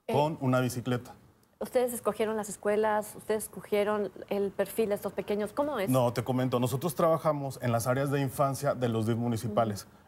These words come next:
Speaker 2: Ellos son nuestros enlaces, ellos son los que buscan a los niños realmente del perfil, porque el programa va dirigido a niños rurales que caminan mínimo dos kilómetros de su casa a la escuela. Ese es el perfil de los niños que atendemos. Entonces, a través de las áreas de infancia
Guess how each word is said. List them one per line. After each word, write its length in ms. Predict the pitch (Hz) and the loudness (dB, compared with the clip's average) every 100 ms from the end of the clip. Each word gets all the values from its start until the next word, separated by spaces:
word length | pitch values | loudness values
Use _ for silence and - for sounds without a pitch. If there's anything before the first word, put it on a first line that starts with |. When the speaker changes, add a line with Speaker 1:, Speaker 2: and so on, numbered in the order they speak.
| _ | _
Speaker 2:
Ellos 240 | 113 135 147 | 0 0 2
son 120 | 147 | 0
nuestros 360 | 147 139 147 | 0 -2 -2
enlaces, 480 | 156 160 151 156 147 | 2 4 4 2 -4
ellos 240 | - 123 127 | 0 0 0
son 100 | 143 | -2
los 140 | 143 | -2
que 80 | 127 | 0
buscan 360 | 120 123 156 | 0 2 0
a 60 | 147 | 2
los 160 | 147 147 | 2 2
niños 360 | 151 147 143 - - - - | 2 0 -4 -12 -20 -12 0
realmente 500 | 123 139 147 135 131 | 2 2 0 0 0
del 140 | 127 | 0
perfil, 360 | 127 123 156 135 | 0 0 -2 -2
porque 240 | 113 104 | -4 -2
el 60 | 101 | -2
programa 400 | 117 117 123 135 | 2 2 2 2
va 140 | 131 | 2
dirigido 540 | 131 139 147 135 131 - | 0 -2 -2 0 -2 -2
a 140 | 113 | -2
niños 440 | 110 127 139 139 | 2 2 2 0
rurales 560 | 139 156 156 151 160 - - - _ _ | 0 2 2 2 -2 -8 -20 -20 _ _
que 100 | 123 | -2
caminan 440 | 104 113 123 135 | 0 2 2 2
mínimo 320 | 139 143 151 131 | 2 2 2 0
dos 160 | 127 | 0
kilómetros 560 | - 127 123 123 123 113 | -2 -2 0 -2 0 0
de 80 | 110 | -2
su 160 | 101 | -2
casa 260 | 107 107 107 | 0 0 0
a 60 | |
la 80 | 110 | -4
escuela. 380 | 110 - 120 104 - - - | -4 -2 -2 -2 -12 -12 -2
Ese 160 | 117 | -2
es 80 | 123 | 0
el 80 | 131 | -2
perfil 320 | 107 98 110 | 0 -2 0
de 80 | 113 | 2
los 140 | 110 | 2
niños 200 | 107 107 | 0 -2
que 100 | - | -2
atendemos. 380 | 104 113 123 113 | -2 2 2 0
Entonces, 220 | 107 104 | -2 -4
a 60 | 110 | -2
través 300 | 104 110 117 | 2 4 4
de 60 | 143 | 2
las 140 | 135 | 0
áreas 180 | 143 139 | 0 0
de 60 | |
infancia 520 | 143 135 156 147 147 | -2 0 0 2 -2